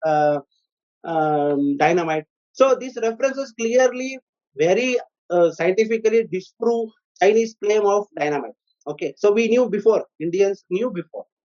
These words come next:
Whether Indians discovered or not is a secondary story, but much, much long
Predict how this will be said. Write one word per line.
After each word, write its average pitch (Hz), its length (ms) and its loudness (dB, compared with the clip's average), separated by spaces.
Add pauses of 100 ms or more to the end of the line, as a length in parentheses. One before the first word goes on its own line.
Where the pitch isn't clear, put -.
(180)
Whether 165 220 4
Indians 233 420 0
discovered 240 400 -2
or 233 80 4
not 233 160 -2
is 233 80 -8
a 233 60 -12
secondary 214 460 -2
story, 175 300 -6 (320)
but 214 240 0
much, 180 300 -4
much 233 240 0
long 196 520 2